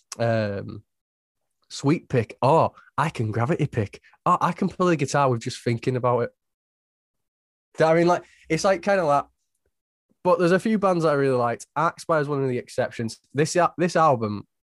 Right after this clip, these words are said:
got me into tech death a little bit more. I am just starting to enjoy it a lot more. I feel like I oversimplified it a little bit. Like,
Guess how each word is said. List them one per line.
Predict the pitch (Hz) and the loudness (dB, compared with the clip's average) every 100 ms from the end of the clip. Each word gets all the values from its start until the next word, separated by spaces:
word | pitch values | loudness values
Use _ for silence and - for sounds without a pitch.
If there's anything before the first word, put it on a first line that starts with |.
| - | -4
got | 131 - | -2 0
me | 131 127 | 2 0
into | 120 113 117 | 0 -4 -8
tech | - 113 | -6 -4
death | 113 104 | -4 -4
a | 107 | -4
little | 107 101 | -6 -6
bit | 98 | -8
more. | 104 104 104 - | -8 -6 -8 -8
I | - 113 | -4 -2
am | 117 123 117 | 0 -2 -2
just | 113 113 - | -4 -6 -6
starting | 117 120 110 110 | -8 -6 -6 -6
to | 113 | -8
enjoy | 107 110 107 | -4 -2 -2
it | 107 | -2
a | |
lot | 107 - - | -4 -6 -8
more. | 110 107 - _ _ _ _ | -8 -8 -10 _ _ _ _
I | - | -8
feel | 131 123 117 | -2 0 0
like | 110 107 - | 0 -4 -6
I | 110 | -4
oversimplified | 113 113 104 104 113 107 104 101 101 101 | -2 -4 -6 -10 -8 -6 -6 -4 -4 -2
it | 101 - _ _ _ _ | -4 -6 _ _ _ _
a | 110 | -4
little | 117 113 | 0 0
bit. | 104 113 110 | 0 0 0
Like, | 107 107 104 | -2 -4 -6